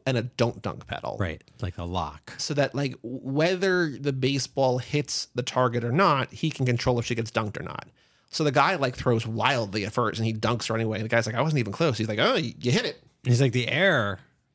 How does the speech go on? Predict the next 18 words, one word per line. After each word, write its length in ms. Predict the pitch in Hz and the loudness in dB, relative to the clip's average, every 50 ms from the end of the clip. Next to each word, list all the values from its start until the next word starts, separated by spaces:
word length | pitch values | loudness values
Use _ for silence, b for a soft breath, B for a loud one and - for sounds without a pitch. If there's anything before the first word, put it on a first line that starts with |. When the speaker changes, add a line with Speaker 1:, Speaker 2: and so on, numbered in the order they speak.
| _ 98 | _ -8
Speaker 2:
the 120 | 104 92 92 | -8 -4 -2
air 220 | 117 147 180 160 | 0 2 2 2
was 160 | 120 104 92 | 2 0 -2
so 240 | - - 143 151 147 | -2 -2 0 0 0
strong, 540 | 120 - - 135 143 160 156 123 107 101 92 | 0 -2 0 0 2 2 2 2 0 0 -2
it 180 | 92 90 - | -4 -4 -4
made 160 | 120 127 131 120 | -2 -2 -2 -2
it 120 | 98 - | -4 -6
go 200 | - 123 120 120 | -6 -4 -4 -2
in 360 | 135 147 139 101 85 87 82 - - - | -2 -2 -2 -2 -4 -6 -10 -10 -12 -12
or 220 | 95 95 98 101 - - | -10 -10 -10 -12 -8 -4
go 180 | 120 120 131 | -2 -2 -2
over." 260 | 139 120 104 92 90 - _ _ _ _ - | -2 -2 -4 -8 -12 -14 _ _ _ _ -4
Speaker 1:
So 120 | - 185 | 0 2
then 160 | 208 269 262 | 2 2 2
Fred 300 | - - - 202 208 175 | 0 2 2 2 2 2
the 60 | 160 135 | -2 -2
pitcher 480 | - 156 147 - - 107 95 104 104 | -2 -2 -2 -2 -4 -6 -8 -8 -12